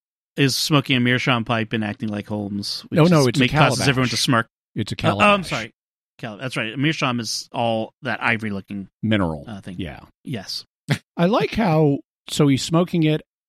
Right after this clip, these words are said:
Speaker 2: i-, in front of Riker and, and, um, Tasha, and they're in the briefing room, and they don't bat an eye.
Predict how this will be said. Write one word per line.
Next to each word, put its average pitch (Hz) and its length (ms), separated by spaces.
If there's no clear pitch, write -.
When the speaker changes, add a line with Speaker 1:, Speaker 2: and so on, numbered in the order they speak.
Speaker 2:
i-, 139 40
in 135 400
front 156 240
of 117 160
Riker 127 500
and, 101 400
and, 95 360
um, 82 500
Tasha, 117 420
and 113 460
they're 110 160
in 117 80
the 123 80
briefing 117 400
room, 90 260
and 120 600
they 147 140
don't 208 160
bat 185 180
an 185 80
eye. 107 400